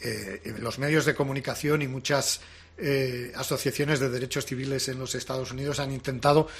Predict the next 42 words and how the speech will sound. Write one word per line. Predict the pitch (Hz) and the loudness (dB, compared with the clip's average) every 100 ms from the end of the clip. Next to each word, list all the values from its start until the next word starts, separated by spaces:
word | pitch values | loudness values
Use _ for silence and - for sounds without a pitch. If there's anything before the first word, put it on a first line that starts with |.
| - - - | -14 -14 4
por | 139 | 6
activa | 123 - 143 151 | 6 4 4 4
y | |
por | 139 131 | 4 2
pasiva, | 127 123 143 156 156 | 2 0 2 2 4
que | 143 | 2
el | 127 | 2
Pentágono | 135 120 113 175 131 120 120 - - - - | 2 0 8 8 8 2 -4 -12 -18 -18 -8
les | 127 131 131 | -2 0 0
entregue | 120 139 147 156 | 2 4 6 6
esos | - 123 | 6 4
datos, | 139 175 - 95 - - - | 6 4 2 -4 -8 -10 -8
eh, | 117 110 104 107 - - | -6 -6 -10 -14 -18 -16
y | - | -2
las | 135 127 | 2 2
fotografías | 131 123 117 117 151 147 127 | 2 0 0 -2 0 2 2
y | 131 | -2
los | 117 110 | -4 -4
vídeos | 143 131 117 107 - - - | -4 -4 -4 -6 -10 -16 -12
y | 131 | 0
todos | 123 151 | 6 8
los | 147 127 | 8 4
documentos. | 123 120 165 147 120 | 0 2 2 2 0
Y | 131 | 0
el | 110 | 0
Pentágono | 127 120 175 180 185 190 - - | -2 2 6 8 6 4 -2 -12
siempre | - 170 160 | 4 6 8
contesta | 147 147 147 - | 8 8 6 6
lo | 135 | 4
mismo, | 139 175 107 98 - - - | 6 2 0 -6 -12 -20 0
que | 139 | 2
no | 127 170 | 6 6
ha | 165 | 6
encontrado | 143 139 131 165 143 143 | 4 2 6 6 8 6
nada, | 165 110 | 4 0
que | - 131 | -2 0
no | 160 | 0
tiene | 160 160 143 | 4 2 4
nada | 147 165 135 | 4 4 4
en | |
sus | 123 127 | 2 0
archivos | 131 113 - 139 95 - | 0 0 2 2 -2 -10